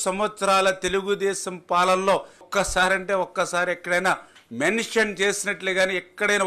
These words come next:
ఒక్క సాక్ష్యం మీరు చూపించండి అని చెప్పి ఆ రోజు శాసన మండలిలో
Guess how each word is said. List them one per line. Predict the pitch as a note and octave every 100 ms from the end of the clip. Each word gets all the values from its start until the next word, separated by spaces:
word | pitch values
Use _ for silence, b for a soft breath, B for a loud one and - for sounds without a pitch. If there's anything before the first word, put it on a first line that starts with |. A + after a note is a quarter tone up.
| F#3
ఒక్క | - - G3+ G3
సాక్ష్యం | G3+ G#3 A#3+ F#3+ - B B E3+
మీరు | F#3 F3
చూపించండి | G3 G#3 G#3+ G3+ G3 F#3+
అని | F#3 F3+
చెప్పి | - G#3 E3+ - B B B
ఆ | D3
రోజు | F3 F3 -
శాసన | D#3 F#3 F#3 G3 F#3 F3
మండలిలో | F3 F3+ F3+